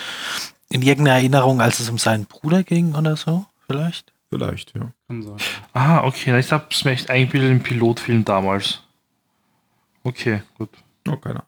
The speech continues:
Speaker 2: Ahnung. Na, auf jeden Fall, ähm, stellt dann Apollo noch fest, nachdem, ähm, Adama gesagt hat, ähm, „Ich hab sie geliebt“, dann sagt er noch, äh, „Das glaub ich dir, aber vielleicht sie nie, äh, sie dich nie.“ Oder wahrscheinlich, oder „Ich glaube,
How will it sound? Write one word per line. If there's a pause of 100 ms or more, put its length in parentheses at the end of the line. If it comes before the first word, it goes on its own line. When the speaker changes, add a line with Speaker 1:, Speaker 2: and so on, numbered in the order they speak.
Speaker 2:
Ahnung. (1080)
Na,
auf
jeden
Fall, (100)
ähm,
stellt
dann
Apollo
noch
fest,
nachdem,
ähm,
Adama
gesagt
hat,
ähm,
„Ich
hab
sie
geliebt“,
dann
sagt
er
noch,
äh,
„Das
glaub
ich
dir,
aber
vielleicht
sie
nie, (480)
äh,
sie
dich
nie.“ (960)
Oder
wahrscheinlich,
oder
„Ich
glaube,